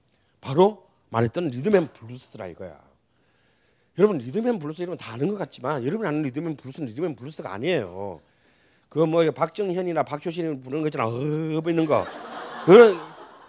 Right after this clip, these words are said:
그런 것들은 리듬앤블루스가 아니야. 그런 것들은 뭐냐면 리듬앤블루스를 빙자해서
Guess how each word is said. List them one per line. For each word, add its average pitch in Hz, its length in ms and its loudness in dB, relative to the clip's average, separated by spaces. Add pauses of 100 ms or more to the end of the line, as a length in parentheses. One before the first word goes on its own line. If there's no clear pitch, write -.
그런 262 360 8
것들은 185 600 4 (280)
리듬앤블루스가 214 760 -2
아니야. 160 200 2
그런 254 280 -2
것들은 226 260 -6
뭐냐면 185 400 -2 (220)
리듬앤블루스를 208 800 0
빙자해서 196 880 0